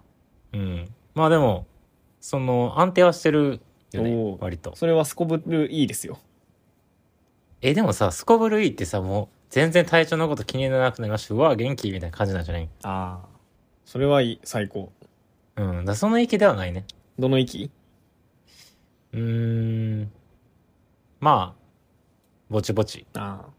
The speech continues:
Speaker 2: ぼちぼちが一番。
Speaker 1: ぼちぼちの域かな。うん。
Speaker 2: え、なんかいいことあったんですか？その、調子がいい理由はあるんですか？
Speaker 1: まあ、あの、ダイエットを始めて。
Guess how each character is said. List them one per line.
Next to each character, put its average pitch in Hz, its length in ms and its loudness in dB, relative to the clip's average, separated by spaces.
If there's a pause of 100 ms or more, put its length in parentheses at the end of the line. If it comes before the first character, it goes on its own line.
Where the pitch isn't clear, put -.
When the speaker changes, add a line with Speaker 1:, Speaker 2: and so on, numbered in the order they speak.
(180)
Speaker 2:
ぼ 214 80 -12
ち 113 120 -10
ぼ 120 120 -2
ち 135 100 -4
が 110 80 -6
一 101 180 -8
番。 113 200 -8
Speaker 1:
ぼ 110 140 0
ち 127 100 -2
ぼ 135 100 6
ち 113 140 -2
の 95 80 0
域 90 220 -6
か 87 100 -8
な。 90 80 -10 (380)
う - 20 -16
ん。 85 220 -12 (340)
Speaker 2:
え、 - 160 -8 (480)
な 147 80 -4
ん 117 60 -4
か 120 80 0
い 131 40 2
い 131 40 -2
こ 104 100 -6
と 107 80 -8
あ 110 40 -4
っ 110 40 -14
た - 100 -12
ん 80 60 -12
で - 60 -14
す - 60 -14
か？ - 100 -20 (140)
そ - 120 -18
の、 - 140 -16 (800)
調 104 160 -8
子 110 120 -8
が 107 100 -4
い 110 100 -4
い 104 40 -4
理 101 120 -4
由 95 60 -6
は 101 80 -6
あ - 20 -6
る 107 60 -6
ん 95 40 -10
で 98 60 -12
す - 80 -16
か？ - 40 -20 (2000)
Speaker 1:
ま 147 140 6
あ、 120 80 4
あ 113 60 0
の、 104 420 -2 (1120)
ダ 170 100 6
イ 214 80 2
エ 160 40 0
ッ - 60 -2
ト - 100 0
を - 20 4
始 95 200 -2
め 87 120 -4
て。 - 180 -14